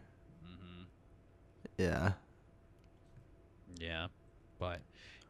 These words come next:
Speaker 1: you were a noob. I don't even think you took an art class yet.
Speaker 2: At that point, no. No, I didn't, actually.
Speaker 1: I don't think so.
Speaker 2: Nope. I just talked about, "Hey, now I have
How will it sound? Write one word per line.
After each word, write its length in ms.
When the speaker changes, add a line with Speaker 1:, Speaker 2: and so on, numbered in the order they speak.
Speaker 1:
you 180
were 180
a 60
noob. 340
I 60
don't 100
even 140
think 160
you 60
took 180
an 160
art 240
class 420
yet. 260
Speaker 2:
At 160
that 180
point, 440
no. 400
No, 260
I 80
didn't, 280
actually. 580
Speaker 1:
I 60
don't 160
think 240
so. 300
Speaker 2:
Nope. 420
I 80
just 120
talked 240
about, 300
"Hey, 200
now 180
I 100
have 400